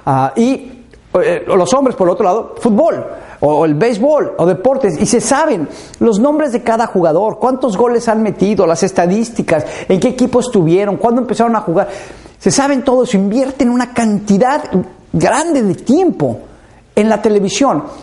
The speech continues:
que no les produce absolutamente un solo centavo,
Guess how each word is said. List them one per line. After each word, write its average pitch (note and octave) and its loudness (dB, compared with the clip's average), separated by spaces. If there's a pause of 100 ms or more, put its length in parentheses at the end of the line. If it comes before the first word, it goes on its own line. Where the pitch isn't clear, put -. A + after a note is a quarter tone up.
que A3 2
no A3+ 2
les F#4 -2
produce A#3+ 0
absolutamente A#3 0
un C#4 2
solo C#4 2
centavo, E3 0